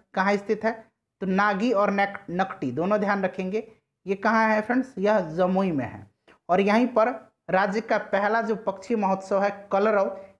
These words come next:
इसका आयोजन किया गया था इस वर्ष, ठीक है। चलिए उसके बाद एक सौ बीस नंबर क्वेश्चन देख लीजिएगा। एक सौ बीस नंबर है कि बिहार में निम्नलिखित में से किस जिले में सोना पाया जाता है?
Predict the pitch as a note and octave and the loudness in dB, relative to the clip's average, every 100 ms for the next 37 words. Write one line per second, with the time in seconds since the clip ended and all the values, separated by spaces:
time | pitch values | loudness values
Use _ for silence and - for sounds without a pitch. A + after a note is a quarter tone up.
0 | F3+ F3+ - A3 G3 G#3 G3 G3+ G3 D#3+ | -10 -10 -2 2 2 2 0 2 2 4
1 | C#3+ C3 B2 A2+ A#2 A#2 - - B3+ C#4+ | 2 0 -6 -10 -12 -12 -6 -2 2 2
2 | - - _ _ _ - D3+ G#2 F2 _ | 0 -12 _ _ _ -6 -4 -4 -10 _
3 | _ - F3+ - A#3+ B3 - A3+ A3+ A3 | _ -8 -4 2 4 4 2 2 2 2
4 | A3+ A3 A3 G#3 A3 G#3 G3+ F#3+ G3 G#3+ | 2 4 2 2 2 2 4 4 4 4
5 | G#3 - F#3+ G#3 G#3+ G#3 G3 A3 A3+ G3+ | 2 0 -2 0 0 2 2 2 -2 -4
6 | G3 E3+ F#3 A3 A3+ A#3+ G3 G#3+ G3+ G3+ | -2 0 2 2 0 -2 -2 -2 -2 -4
7 | A#3 G3+ F#3 F#3+ A3 - - _ A3 A3 | -6 -4 -6 -4 -6 -8 -20 _ -4 -2
8 | G#3 F3+ G#3 A#3 A3+ A3+ - G3+ G#3 A3 | -2 0 2 2 2 -2 -4 0 2 2
9 | A#3 - - _ _ - G3 G#3 G3 E3 | 0 -8 -20 _ _ 0 2 4 2 0
10 | F#3+ E3 D#3 - | 2 0 0 -4